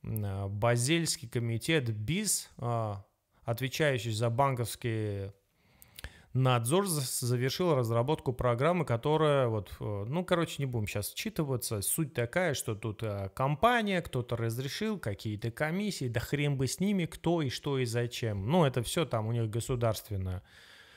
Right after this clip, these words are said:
В общем, они разработали и разрешили. Суть такая, что два процента теперь в банках можно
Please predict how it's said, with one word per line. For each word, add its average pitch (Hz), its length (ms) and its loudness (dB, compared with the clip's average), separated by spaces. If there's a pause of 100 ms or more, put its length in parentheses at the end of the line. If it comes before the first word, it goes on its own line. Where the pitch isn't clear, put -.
(300)
В 127 200 0
общем, 151 300 2
они 147 200 4
разработали 151 720 4
и 139 100 4
разрешили. 143 840 2
Суть 180 260 0
такая, 175 340 4
что - 140 -2
два 123 200 4
процента 135 520 2
теперь 123 380 0
в 104 100 0
банках 127 680 0 (920)
можно 170 760 6